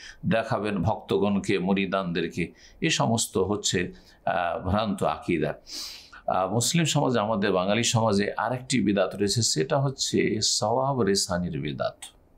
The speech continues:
বা হচ্ছে ইসালে সওয়াবের বিদাত, মৃত ব্যক্তিকে নেকি পৌঁছানোর বিদাত। মৃত ব্যক্তিকে নেকি পৌঁছানোর সুন্নতি তরিকা আছে। আমার, আহ, একাধিক আলোচনা রয়েছে মৃত ব্যক্তির জন্য করণীয় বা মৃত ব্যক্তির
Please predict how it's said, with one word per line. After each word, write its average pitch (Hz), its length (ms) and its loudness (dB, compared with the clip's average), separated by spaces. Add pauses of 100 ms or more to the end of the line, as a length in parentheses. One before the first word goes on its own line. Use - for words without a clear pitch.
(500)
বা - 160 -2
হচ্ছে 90 440 -2
ইসালে 117 480 0
সওয়াবের - 460 -4
বিদাত, 60 320 -12 (540)
মৃত 127 300 2
ব্যক্তিকে 135 560 0
নেকি 123 360 2
পৌঁছানোর 87 560 0
বিদাত। 73 360 -6 (400)
মৃত 165 280 2
ব্যক্তিকে 180 500 0
নেকি 151 340 2
পৌঁছানোর 160 420 0
সুন্নতি 139 460 2
তরিকা 104 380 0 (100)
আছে। - 240 -4 (380)
আমার, 90 320 0 (340)
আহ, 85 460 -2
একাধিক 113 460 0
আলোচনা 104 400 2
রয়েছে 92 400 0
মৃত 98 280 0
ব্যক্তির 95 340 0
জন্য 87 220 0
করণীয় 95 460 0
বা 78 120 2
মৃত 87 260 -4
ব্যক্তির 90 600 -2